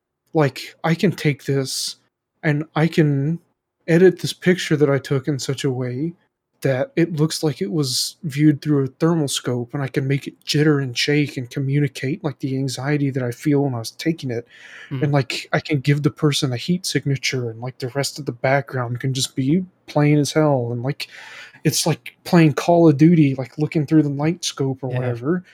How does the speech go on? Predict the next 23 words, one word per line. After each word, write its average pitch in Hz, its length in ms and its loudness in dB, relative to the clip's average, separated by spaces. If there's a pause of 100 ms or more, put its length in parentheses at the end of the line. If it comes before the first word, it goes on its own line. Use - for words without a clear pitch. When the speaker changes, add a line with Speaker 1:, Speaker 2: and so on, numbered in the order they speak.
(100)
Speaker 2:
Yeah. 120 160 -12 (320)
Speaker 1:
And 151 180 4
so, 143 220 4
like, 131 500 -2 (480)
I 147 60 -4
was 151 160 0
like, - 240 -8 (460)
"I 156 100 -2
could 139 160 -2
make 139 220 0
N 143 100 2
F 147 160 0
Ts." 151 480 -6 (340)
And 147 160 2
so, 151 200 6
like, - 440 -2 (140)
I've 143 140 0
made 185 180 4
a 180 80 6
couple 160 460 0
of, 123 180 -6
like, - 400 -12 (500)
different 151 460 2